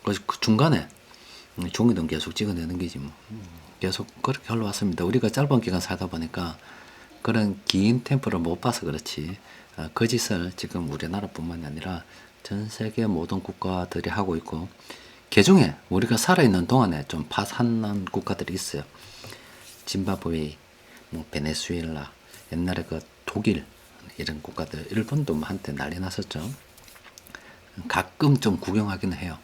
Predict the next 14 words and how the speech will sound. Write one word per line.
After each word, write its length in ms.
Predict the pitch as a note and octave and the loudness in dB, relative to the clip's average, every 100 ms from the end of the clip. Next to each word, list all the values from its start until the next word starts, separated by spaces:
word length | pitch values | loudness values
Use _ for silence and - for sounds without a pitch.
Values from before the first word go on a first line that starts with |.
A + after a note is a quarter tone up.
| - | -10
아르헨티나 720 | D#2+ D#2+ F2+ - F#2 D#2 D2 C#2+ | -6 -4 -4 -4 -6 -6 -10 -12
뭐 160 | D#2 - | -16 -12
그런 240 | - D#2 C#2+ | -8 -8 -8
거 120 | - - - - | -12 -14 -20 -12
구경 280 | - E2+ F2+ | -6 -4 -4
좀 160 | E2+ | -4
하긴 240 | E2 E2+ F#2 | -6 -4 -2
하는데, 500 | F2+ F2 F2+ G#2+ D2+ - - - - - | -2 -2 -2 -2 -4 -10 -20 -18 -20 -12
어쨌든 640 | F#2+ C#3 C3+ B2 A2 A#2 | -6 -4 -2 0 0 -2
정부는 340 | - F#2 G#2+ F#2 | -4 -2 -2 -2
빚 120 | G2+ | -4
안 80 | F2+ | -4
갚습니다. 480 | D2+ - F#2+ G2 D#2 F#2+ G2 F#2 | -4 -6 -8 -6 -10 -10 -14 -10
결과적으로 640 | - G2+ G#2+ F2 E2+ F#2 | -4 -2 -2 -2 -2 -4